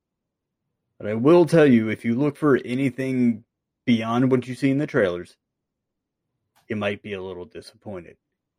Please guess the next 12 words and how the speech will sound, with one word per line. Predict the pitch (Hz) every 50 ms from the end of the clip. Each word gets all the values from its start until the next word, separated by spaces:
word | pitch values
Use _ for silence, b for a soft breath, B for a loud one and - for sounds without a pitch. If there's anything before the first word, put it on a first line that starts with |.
| _ _ _ _ - _ _ _ _ _ -
Now, | 110 104
we | 101 98
talked | - 113 117 104 -
about | 113 117 110 107 98
Godzilla | - 117 117 110 104 120 117 117 117 113 110 110 107 107 - _ _ _ _ _ _ _ _ _ _
versus | - 113 107 - 113 107 104 101 98 - - _ _ _ _ -
Kong | - 127 120 117 117 117 117 117 117 117 117 - _ _ _ _ _ _ _ _ _ _ _ _ _ _ _
as | 104 104 101 98 98 98 98 98 95 98 92 - - _ _ _ _ _ _ _ -
that | 117 110 110 - _ 104
monster | 101 98 101 107 110 - - 117 104
battle | 98 107 104 104 107 107 104
that, | 101 104 95 -